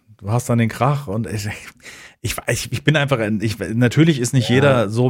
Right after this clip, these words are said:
Speaker 1: in dem
Speaker 2: Ja.
Speaker 1: Medialen drin, dass er das so in einer Perfektion möchte oder auch den Anspruch dazu hat, aber ich dachte jetzt, ein Sylvester Stallone, der ja immer noch namentlich ein Superstar ist, hätte da irgendwie, wäre da besser aufgestellt.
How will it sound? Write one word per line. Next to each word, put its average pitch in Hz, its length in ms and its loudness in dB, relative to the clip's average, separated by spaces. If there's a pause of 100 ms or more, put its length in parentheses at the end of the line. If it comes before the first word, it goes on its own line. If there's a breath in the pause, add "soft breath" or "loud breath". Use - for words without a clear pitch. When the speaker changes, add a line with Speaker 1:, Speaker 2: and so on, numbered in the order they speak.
Speaker 1:
in 120 160 2
dem 113 360 2
Speaker 2:
Ja. 87 60 -4
Speaker 1:
Medialen 117 640 2
drin, 131 280 2
dass 123 160 2
er 117 80 2
das 117 180 2
so 120 180 0
in 107 140 0
einer 113 160 2
Perfektion 113 520 0
möchte 123 300 0
oder 107 140 2
auch 101 80 -2
den 104 140 -2
Anspruch 131 300 -4
dazu 98 340 -2
hat, 98 140 -2
aber 101 260 0 (640 loud breath)
ich 113 120 -4
dachte - 240 2
jetzt, 135 160 0
ein 120 320 0
Sylvester 127 420 4
Stallone, 131 480 2
der 120 140 2
ja 120 180 2
immer 127 220 2
noch 127 200 0
namentlich 120 520 0
ein 113 100 0
Superstar 135 520 0
ist, 120 300 -2
hätte 117 240 -4
da 113 160 0
irgendwie, 113 280 -2
wäre 110 100 0
da 110 60 2
besser 120 260 -4
aufgestellt. 95 560 -6